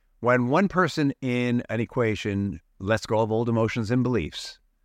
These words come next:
and they start to lighten up emotionally and change the way they interact with others, it impacts everyone around them. And it impacts the way the people around them talk to them. It impacts the way the people around them interact with them.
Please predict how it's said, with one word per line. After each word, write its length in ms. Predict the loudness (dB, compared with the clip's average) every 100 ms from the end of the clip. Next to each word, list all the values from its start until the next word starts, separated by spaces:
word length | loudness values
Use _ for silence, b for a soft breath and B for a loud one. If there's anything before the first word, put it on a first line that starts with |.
| _ _
and 140 | -2 -2
they 80 |
start 280 | 0 2 2
to 100 | 2
lighten 340 | 0 2 2 0
up 140 | 0
emotionally 600 | 0 0 -2 -6 -4 -4 -4
and 120 | -4
change 360 | -2 0 0 2
the 80 |
way 120 | 2 2
they 160 | 2
interact 440 | 2 2 2 2 0
with 100 | 0
others, 440 | 0 -2 -8 -12 _ _ _ -2
it 120 | 2
impacts 440 | 4 6 4 2 -6
everyone 560 | -2 0 2 2 2 2
around 360 | 2 2 0
them. 140 | -6 -14 -20 _ _ _ _ _ _ _ 0
And 280 | 2 0 -2 -2
it 140 | -2 2
impacts 680 | 0 2 2 0 -2 -10 -12 _
the 220 | -4 0
way 580 | 0 0 2 4 2 0
the 100 | -2
people 320 | -2 0 2
around 300 | 2 2 2
them 140 | 0 0
talk 240 | 2 2
to 100 | 2
them. 180 | 0 2
It 100 | 0
impacts 420 | -2 -2 -2 -2
the 100 | -4
way 380 | -2 0 2 0
the 120 | -2
people 320 | -2 -2 0
around 400 | 0 2 2 0 0
them 160 | -2
interact 640 | -2 -4 -4 0 0 0 -2
with 120 | -2
them. 280 | 0 0